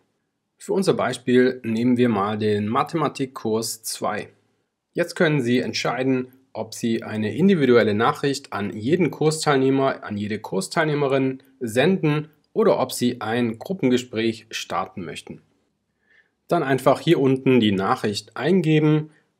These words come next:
bei Bedarf ein Emoji einbinden und über diese kleine Heftklammer hier unten rechts zum Beispiel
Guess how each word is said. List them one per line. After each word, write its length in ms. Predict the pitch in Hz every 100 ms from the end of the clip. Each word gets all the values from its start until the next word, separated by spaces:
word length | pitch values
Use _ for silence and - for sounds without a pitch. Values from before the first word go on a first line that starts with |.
| _
bei 120 | 147
Bedarf 520 | 160 131 123 120 123 -
ein 140 | 110
Emoji 500 | 98 110 185 - 156
einbinden 720 | 123 131 127 127 127 127 123 - _ _ _ _ _ _ _
und 220 | 175 180
über 180 | 127 127
diese 240 | 113 113
kleine 320 | - 127 131
Heftklammer 500 | 120 160 - 147 143
hier 160 | 127 123
unten 220 | 135 -
rechts 520 | 117 110 113 - - _ _
zum 140 | -
Beispiel 680 | 165 123 - 135 127 127 127